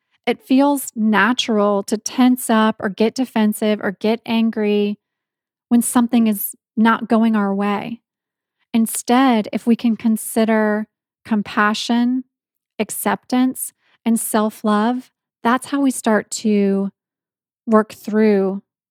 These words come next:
these shadow experiences. So here's really the steps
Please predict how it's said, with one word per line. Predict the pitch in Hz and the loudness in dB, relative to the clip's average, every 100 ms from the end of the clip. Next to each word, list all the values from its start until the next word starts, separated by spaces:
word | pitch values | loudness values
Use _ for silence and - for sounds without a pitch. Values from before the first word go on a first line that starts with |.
| _ _ _ - | _ _ _ -4
these | 220 | -4
shadow | - - 214 208 | -2 0 2 2
experiences. | 196 - - 214 196 190 - - - _ _ _ - | -2 -6 -8 -6 -6 -8 -10 -12 -14 _ _ _ -8
So | - 254 240 233 _ _ _ _ _ _ _ _ _ | 2 2 2 -4 _ _ _ _ _ _ _ _ _
here's | - 277 320 294 | -2 0 0 0
really | 277 247 233 | 0 0 -2
the | 247 | -4
steps | 214 - - 202 240 - - - | -6 -6 -2 0 0 -4 -10 -10